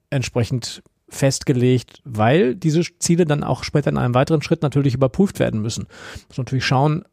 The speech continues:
erreiche ich die oder aber, pff, ja, wird's gerade schwierig in diesem Jahr, brauche ich vielleicht noch ein bisschen,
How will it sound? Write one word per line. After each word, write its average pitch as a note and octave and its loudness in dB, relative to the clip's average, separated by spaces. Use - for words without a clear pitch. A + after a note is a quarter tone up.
erreiche C3 2
ich - 0
die F3 4
oder D3 4
aber, C3+ 2
pff, - -2
ja, C3+ -2
wird's C#3+ 0
gerade C#3 2
schwierig D3 2
in C3+ 0
diesem C3 2
Jahr, C3+ 4
brauche C3+ -4
ich - -8
vielleicht A#2+ -4
noch B2 -4
ein A#2 -6
bisschen, A2+ -4